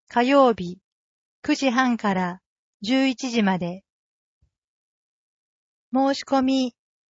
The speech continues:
電話、五零四二一九五まで。地域支え合い課、電話、二九四六三八四、二九四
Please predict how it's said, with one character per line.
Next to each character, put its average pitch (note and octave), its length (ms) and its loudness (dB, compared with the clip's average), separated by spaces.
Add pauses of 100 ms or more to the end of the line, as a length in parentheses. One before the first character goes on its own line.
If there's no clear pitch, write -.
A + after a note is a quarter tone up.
(240)
電 C4+ 320 2
話、 B3+ 300 2 (400)
五 C#4+ 280 4
零 C#4+ 280 2
四 A3 320 0 (480)
二 C#4 260 0
一 C#4 240 -6
九 A3+ 300 2
五 C4 200 4
ま G#3+ 140 0
で。 F#3 260 -8 (1500)
地 D4+ 240 -4
域 B3 180 -4
支 A3+ 100 -4 (120)
え A3+ 200 0
合 G#3+ 100 -2
い A3 100 -6
課、 G#3 320 -4 (880)
電 B3+ 260 2
話、 B3 300 2 (280)
二 C#4 280 -2
九 C#4+ 260 0
四 G#3+ 380 0 (340)
六 A3 260 -4
三 B3+ 320 0
八 G#3+ 320 -6
四、 F#3 320 0 (1040)
二 C4+ 260 0
九 C4 300 0
四 F#3+ 360 0